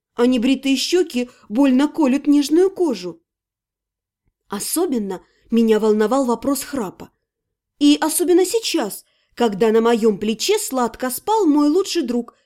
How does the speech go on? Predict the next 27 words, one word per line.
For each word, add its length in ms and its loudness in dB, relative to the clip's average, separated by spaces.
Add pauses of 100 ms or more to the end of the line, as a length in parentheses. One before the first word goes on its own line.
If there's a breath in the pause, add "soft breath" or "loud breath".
(100)
и 100 0
партнер-полугном 1200 0
Отто 320 -2
Дершвард. 720 -6 (720)
Отто 300 -2
вообще 360 0
никогда 420 0
не 120 0
спал 240 -2
беззвучно, 720 -4 (420)
но 240 6
за 140 0
нашу 340 0
многолетнюю 640 2
дружбу 480 0 (200 loud breath)
меня 300 6
это 140 0
никогда 440 2
не 100 2
раздражало 640 -2
так, 300 -6
как 180 -8
сейчас. 560 -8 (960)
"Перестань 520 2
храпеть!" 640 -2 (480)
рявкнула 600 0
я, 280 -2